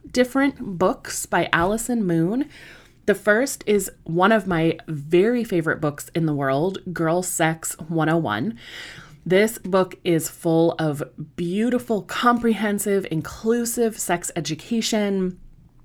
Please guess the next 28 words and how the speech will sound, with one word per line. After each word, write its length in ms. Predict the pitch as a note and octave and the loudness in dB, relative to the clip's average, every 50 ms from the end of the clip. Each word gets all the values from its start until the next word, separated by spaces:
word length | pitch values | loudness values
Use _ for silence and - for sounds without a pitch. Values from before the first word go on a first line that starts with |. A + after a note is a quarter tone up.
| - - - - | -20 -20 -6 0
It's 220 | - G#3 G#3 G#3 | 0 0 0 0
got 280 | - G#3 F#3+ - - - | 4 6 6 6 6 2
some 160 | - G3+ F3+ - | -2 -2 -2 -2
incredible 600 | - F3+ F3 - - A3+ G#3+ G#3+ F#3+ F#3 E3+ - - | -2 -4 -4 -4 -2 -2 -2 0 0 0 0 2 2
art 280 | F3+ G3 G#3+ - - | 2 2 2 0 -2
by 140 | - E3+ E3 | -2 0 0
K 300 | E3 E3 - - G3 F#3+ | 0 -2 -4 -6 -4 -4
D 200 | D#3+ F3+ F3 F3 | -4 -4 -4 -4
Diamond, 640 | D#3+ F3+ E3+ F3 F3+ F#3+ G3 G3 G3 G3 G3 F#3+ - - - - - - - - - - | -4 -2 -2 0 0 0 0 -2 -2 -2 -2 -4 -6 -10 -14 -18 -18 -18 -20 -10 -2 0
a 80 | G#3+ | 0
really 280 | G3 G#3 A3 A3 A3+ A3+ | 2 2 2 2 2 0
cute 380 | A3+ - - A3 G3+ G#3 - - | -2 -4 -2 2 2 2 2 2
little 380 | G3+ G3 F#3+ F#3 F3 F3 E3+ | 0 2 2 4 2 2 0
kind 240 | E3 - - G3 F3 | -2 -4 -4 -2 -2
of 100 | E3 E3 | -4 -4
comic 540 | - - - - G3+ G3 G3+ G3 G3 - - | -8 -6 -4 -2 -2 -2 -2 -4 -6 -6 -6
book 180 | G3 F#3 F#3 | -6 -6 -4
story 580 | - - - - E3+ E3 F3 F3+ F3+ F3+ F#3 F3+ | -6 -6 -2 0 0 2 2 2 2 2 2 2
that 220 | F3 F3 - - | 2 0 -2 -2
weaves 400 | D#3+ D#3+ E3+ E3+ F3 F3 E3 - | 0 0 2 2 2 2 0 -4
throughout 380 | - - F#3+ F3+ E3+ D#3 D3+ - | -4 -2 0 2 2 2 2 0
all 160 | - D3+ E3 D#3+ | 0 0 0 0
the 80 | D#3 | -2
chapters 640 | D3 - - F3+ G#3 - - B3+ B3+ B3+ C4 B3 - | -4 -2 -2 -2 -4 -2 -2 -2 -2 -2 -2 -4 -4
about 280 | E3+ D#3+ C#3 - - - | -4 -4 -4 -4 -4 -2
sex 420 | - C4 C#4 - - - - - | -2 -2 -2 -2 -4 -10 -8 -6
and 120 | G3+ F#3 | -6 -4
relationships. 840 | E3+ D#3+ E3 F3+ G#3 A3 - - A#3 A3+ - A#3 A3 A3 - - - | -4 -2 -2 -2 -4 -4 -4 -4 -6 -2 -2 -2 -2 -2 -4 -8 -8